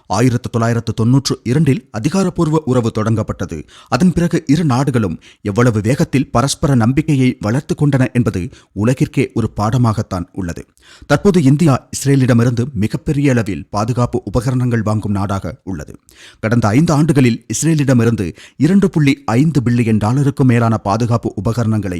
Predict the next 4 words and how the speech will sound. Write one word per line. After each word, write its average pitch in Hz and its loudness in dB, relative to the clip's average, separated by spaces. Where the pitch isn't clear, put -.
இந்தியா 117 2
வாங்கியுள்ளது. 87 -6
ஏவுகணை 110 2
அமைப்புகள், 127 0